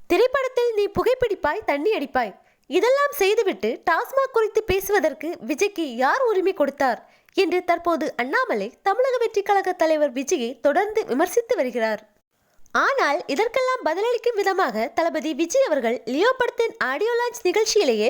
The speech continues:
விளக்கமளித்திருப்பார். உலகம் பூரா எடுத்துக்கிட்டீங்கன்னா சினிமாங்கிறது மக்கள் பார்க்குற ஒரு பொழுதுபோக்கு அம்சமா தான் பார்க்குறாங்க. அதுல வர டயலாக்ஸா இருக்கட்டும், சீன்ஸா இருக்கட்டும்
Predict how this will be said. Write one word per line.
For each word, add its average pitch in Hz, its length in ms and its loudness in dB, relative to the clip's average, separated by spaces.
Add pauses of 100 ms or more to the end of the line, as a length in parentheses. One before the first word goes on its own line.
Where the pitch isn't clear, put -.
விளக்கமளித்திருப்பார். 254 960 -2 (800)
உலகம் 453 400 4
பூரா 480 240 2
எடுத்துக்கிட்டீங்கன்னா 349 800 0 (140)
சினிமாங்கிறது 370 680 2 (140)
மக்கள் 427 380 0
பார்க்குற 427 320 0
ஒரு 370 200 0
பொழுதுபோக்கு 453 680 0
அம்சமா 277 440 -2
தான் 262 200 -6
பார்க்குறாங்க. 269 460 -2 (600)
அதுல 415 260 0
வர 453 280 0
டயலாக்ஸா 415 500 0
இருக்கட்டும், 302 560 -2
சீன்ஸா 381 440 0
இருக்கட்டும் 240 460 -6